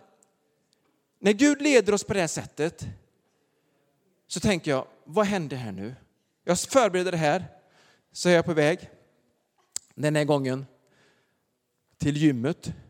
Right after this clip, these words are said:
Och jag tänker, innan jag går till gymmet, så tänker jag, Gud, jag är trött. Jag vill,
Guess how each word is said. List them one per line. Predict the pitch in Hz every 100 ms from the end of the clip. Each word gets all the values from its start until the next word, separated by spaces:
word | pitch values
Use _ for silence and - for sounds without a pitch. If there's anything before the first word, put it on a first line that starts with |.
| _ _
Och | -
jag | 190
tänker, | 208 - -
innan | 254 254 233 226
jag | 226 226
går | 208 196
till | 185 175
gymmet, | 147 104 110 -
så | -
tänker | 127 113
jag, | 98 175
Gud, | 160 220 226 - _ _ _ _ _ _ -
jag |
är | 214
trött. | 214 151 151 - - - _ _ _ _ _ -
Jag | 196
vill, | 220